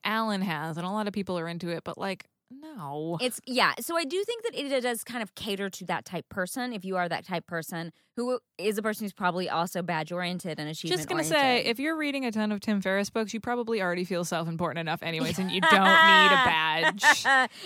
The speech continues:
Speaker 2: Dis to Tim Ferriss. Um, the, um, community here seems smaller. It's definitely newer. Um, most books only had a couple of reviews. Um, and I read another bookish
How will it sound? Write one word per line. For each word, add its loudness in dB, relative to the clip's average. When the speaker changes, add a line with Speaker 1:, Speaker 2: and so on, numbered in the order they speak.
Speaker 2:
Dis 0
to -2
Tim -4
Ferriss. -12
Um, 2
the, 0
um, 2
community -2
here -4
seems -10
smaller. -4
It's -12
definitely 0
newer. 0
Um, 0
most -4
books -10
only -6
had -6
a -8
couple -8
of -8
reviews. -8
Um, -2
and 2
I 2
read 0
another -4
bookish -6